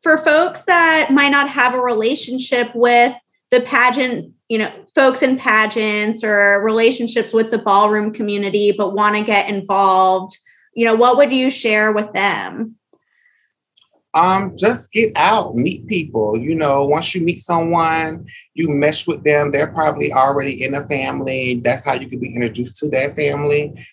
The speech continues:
Speaker 2: You know, I'll just say, take your time doing it. Um, 'cause I've seen in the past, somebody will come out for the first time and make this person their mother and not even know the person. I say, just take your time and get to know people,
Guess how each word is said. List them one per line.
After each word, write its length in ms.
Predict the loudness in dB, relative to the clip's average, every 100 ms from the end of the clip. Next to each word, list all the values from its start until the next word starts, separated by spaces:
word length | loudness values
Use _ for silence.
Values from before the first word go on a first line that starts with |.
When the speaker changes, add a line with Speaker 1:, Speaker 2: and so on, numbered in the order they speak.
| _
Speaker 2:
You 120 | -2
know, 220 | 0 2
I'll 320 | 2 2 4 4
just 220 | 0 0
say, 120 | -4
take 240 | -2 -4
your 120 | -4 -4
time 340 | 0 0 0
doing 300 | 0 0 0
it. 240 | -2 -4 -4
Um, 340 | 0 2 0 -2
'cause 140 | 0
I've 160 | 0 0
seen 120 | -4
in 120 | -6
the 100 | -4
past, 460 | -2 -2 -2 -6 -4
somebody 320 | 0 2 0
will 100 | -2
come 160 | -4
out 160 | -4 -4
for 80 | -6
the 140 | -4
first 260 | -2 -4 -2
time 260 | -2 -2
and 80 | -2
make 160 | -2 -4
this 140 | -8
person 300 | -4 -4 -2
their 140 | -2 0
mother 680 | 2 2 2 0 0 -6 -14 -18 -6
and 80 | 0
not 180 | 0
even 280 | 0 -2 0
know 160 | 0 0
the 100 | -4
person. 600 | -6 -6 -6 -8 -10 -10 -14 -10 -2
I 160 | 0
say, 160 | 0 0
just 180 | -2 0
take 160 | -2
your 140 | -2 -2
time 300 | 0 0 0
and 100 | -4
get 140 | -8
to 120 | -6
know 260 | 0 2 2
people, 680 | -2 -2 0 2 2 -2